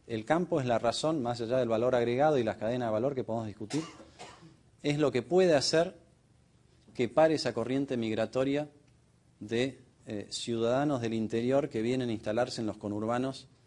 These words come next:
a buscar algo que no van a poder encontrar en los conurbanos. En los primeros años de gestión del kirchnerismo, cuando hubo esa recuperación tan fuerte del campo, volvían a florecer los pueblos del interior.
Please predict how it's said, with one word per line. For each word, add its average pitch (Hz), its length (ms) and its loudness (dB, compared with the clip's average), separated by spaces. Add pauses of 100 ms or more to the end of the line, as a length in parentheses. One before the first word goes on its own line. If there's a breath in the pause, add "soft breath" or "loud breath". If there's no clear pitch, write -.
(200 soft breath)
a 101 100 -6
buscar 107 340 0
algo 131 280 2
que 110 240 -4 (220)
no 107 160 -4
van 110 140 0
a 104 60 -4
poder 101 220 -2
encontrar 90 480 -8 (160)
en 85 80 -14
los 80 100 -16
conurbanos. - 640 -18 (640 soft breath)
En 110 80 -4
los 110 120 0
primeros 156 460 2
años 160 260 2
de 113 80 -4
gestión 143 360 -2
del 117 140 0
kirchnerismo, 110 680 -6
cuando 104 320 -2
hubo 143 200 2
esa 120 180 0
recuperación 107 640 -4
tan 120 200 -4
fuerte 101 560 -2 (480 soft breath)
del 113 220 -4
campo, 123 480 -2
volvían 135 560 4
a 131 80 0
florecer 120 580 0 (440 soft breath)
los 110 160 -2
pueblos 117 320 2
del 98 140 -4
interior. 87 420 -10